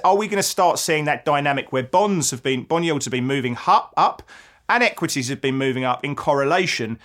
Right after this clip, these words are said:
Does that dynamic start to break down now? Do bond yields actually start to say, "Well, these are long duration assets.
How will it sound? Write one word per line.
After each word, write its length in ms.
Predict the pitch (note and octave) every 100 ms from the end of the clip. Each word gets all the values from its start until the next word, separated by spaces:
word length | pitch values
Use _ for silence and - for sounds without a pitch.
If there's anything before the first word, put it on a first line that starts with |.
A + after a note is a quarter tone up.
| - _ _ -
Does 180 | E3
that 260 | F3+ E3+ -
dynamic 480 | E3+ E3 D#3+ D3 -
start 340 | - D3 C#3+
to 80 | B2
break 320 | C3+ C3 B2
down 260 | B2+ A#2 A2+
now? 200 | G#2+ G#2
Do 100 | B2+
bond 320 | D#3 D#3+ D#3
yields 300 | D3+ C#3 -
actually 340 | D#3 D#3+ - C#3
start 340 | - D3+ C#3
to 80 | -
say, 240 | - C#3+
"Well, 120 | C3+ C#3+
these 180 | E3
are 40 | C#3
long 240 | E3 G#3
duration 480 | F3+ D#3+ D3+ D3 C#3
assets. 460 | C3 A#2+ B2+ C3